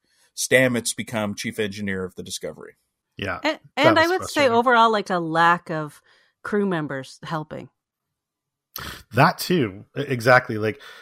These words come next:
Speaker 2: that, that's one of those things that I was thinking about is the whole, okay, so Tig Notaro isn't available.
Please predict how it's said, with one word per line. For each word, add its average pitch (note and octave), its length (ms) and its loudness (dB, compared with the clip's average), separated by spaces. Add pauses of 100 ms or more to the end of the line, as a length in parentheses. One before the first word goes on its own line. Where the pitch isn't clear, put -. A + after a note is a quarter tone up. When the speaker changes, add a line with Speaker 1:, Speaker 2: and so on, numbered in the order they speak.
(100)
Speaker 2:
that, B2+ 240 2
that's C3 240 6
one D3 100 0
of B2+ 60 0
those A2 140 -2
things A2+ 200 -6
that G#2 80 -2
I G#2+ 40 -2
was G#2+ 140 -4
thinking G#2+ 220 -6
about F#2+ 220 -2
is F#2 80 -12
the A2 120 -10
whole, A2 220 0
okay, G#2 280 -2
so G2+ 200 -4
Tig A#2+ 200 -2
Notaro G2+ 480 -4
isn't G#2 220 -8
available. F#2 720 -4